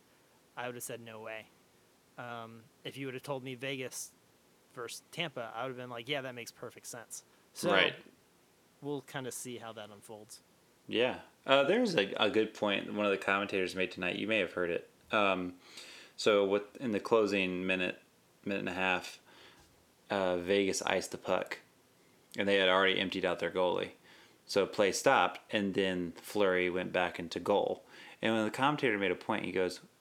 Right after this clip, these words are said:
Speaker 2: "Okay, so why is it that the team that iced the puck gets to put their goalie back in,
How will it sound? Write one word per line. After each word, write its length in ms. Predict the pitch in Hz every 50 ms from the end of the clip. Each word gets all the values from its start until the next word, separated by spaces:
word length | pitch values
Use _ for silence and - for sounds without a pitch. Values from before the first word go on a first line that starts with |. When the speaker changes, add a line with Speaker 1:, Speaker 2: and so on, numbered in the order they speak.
| _ - -
Speaker 2:
"Okay, 220 | - - 117 98
so 220 | 92 - - 107 101
why 300 | 95 107 117 131 147 165
is 160 | 175 175 151
it 160 | 147 131 127
that 480 | 120 120 113 110 104 98 - - - - _ _ -
the 80 | 95
team 260 | - - - 127 127
that 180 | 120 107 - 104
iced 240 | 104 107 104 - -
the 60 | 98
puck 420 | - - - 104 92 92 - -
gets 200 | - 104 101 - -
to 60 | -
put 240 | - - 110 101 -
their 120 | 87 85
goalie 400 | 80 - 92 92 95 95 87 82
back 360 | - 87 85 85 85 - - - - -
in, 400 | 95 90 87 85 85 85 85